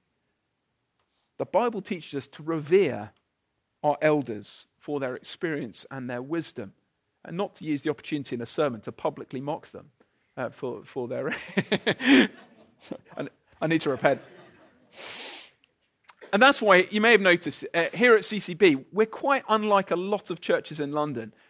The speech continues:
See, a lot of, and I say, argue most churches in London, they, they have very specific age grade, age group services. So they've got the family service in the morning for this group here, and then they've got the, the, the, the twenties, uh, service, uh, at six P M,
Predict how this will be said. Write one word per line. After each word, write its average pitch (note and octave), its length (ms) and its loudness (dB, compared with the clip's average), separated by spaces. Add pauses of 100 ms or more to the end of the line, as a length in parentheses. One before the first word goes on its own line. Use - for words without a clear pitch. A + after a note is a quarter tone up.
(200)
See, G3 120 -12
a G#3 40 -8
lot C4 340 2
of, - 80 0
and G3+ 80 -4
I A3+ 80 0
say, G#3 240 -2
argue F#3+ 240 -2
most G#3 520 -4
churches - 360 0
in D#3+ 120 -4
London, C#3+ 500 -4
they, E3+ 180 0
they F3+ 240 -4
have F#3+ 240 -8
very A3+ 220 -2
specific - 640 -6
age F#3+ 280 -2
grade, B2+ 260 -4 (160)
age G3 260 -2
group C#3 240 -6
services. D3 720 -2 (200)
So F3+ 100 -4
they've E3 60 4
got G3 100 -2
the F3+ 80 -4
family A3 420 2
service B2+ 420 -2
in C#3 100 -4
the C3+ 60 -2
morning C#3 460 -2 (160)
for C#3+ 100 -8
this D3 200 -4
group B2+ 280 -10
here, B2 360 -6 (520)
and E3+ 120 -2
then E3+ 120 4
they've E3 120 0
got F3+ 160 4
the, E3+ 120 2
the, D3+ 240 -4
the, D3+ 120 -2
the E3 140 -4
twenties, F3+ 800 -2
uh, C3 200 0
service, C#3 680 -2 (220)
uh, - 40 -2
at C3 400 -4
six - 280 -4
P B2 200 -4
M, C3 220 -8